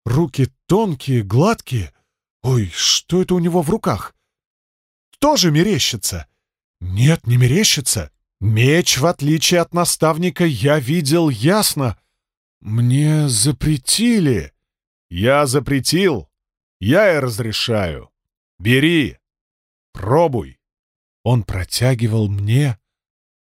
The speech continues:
Аор. Остров, великан с мечом, горгоны,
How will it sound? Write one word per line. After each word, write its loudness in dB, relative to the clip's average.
Аор. 0
Остров, -4
великан 0
с -2
мечом, -2
горгоны, 0